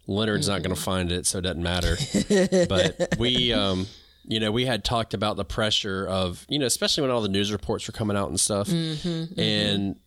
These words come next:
Speaker 1: I will tell you this, and you can mark it in your little envelope that you take notes on,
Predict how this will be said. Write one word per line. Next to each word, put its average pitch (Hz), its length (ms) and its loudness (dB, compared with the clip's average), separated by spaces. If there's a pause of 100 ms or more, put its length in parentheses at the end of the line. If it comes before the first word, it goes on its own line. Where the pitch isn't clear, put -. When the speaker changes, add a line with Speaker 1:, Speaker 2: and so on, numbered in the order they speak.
(280)
Speaker 1:
I 117 120 -2
will 135 400 0
tell 123 240 0
you 113 200 0
this, 101 640 0 (420)
and 98 540 -2
you 110 260 -2
can 101 180 -2
mark 117 320 -2
it 120 80 -2
in 120 140 0
your 113 120 0
little 110 380 0 (360)
envelope 120 460 0
that 123 180 -2
you 123 100 -8
take 127 220 -2
notes 123 260 0
on, 139 300 -2